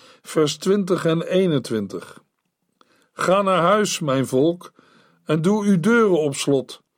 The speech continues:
Verberg u een korte tijd,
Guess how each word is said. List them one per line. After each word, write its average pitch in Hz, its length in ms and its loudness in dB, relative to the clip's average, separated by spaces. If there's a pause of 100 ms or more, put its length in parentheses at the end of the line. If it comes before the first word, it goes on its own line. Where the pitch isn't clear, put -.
(540)
Verberg 180 640 0
u 180 160 4
een 151 120 -2
korte 175 380 -2
tijd, 156 460 -2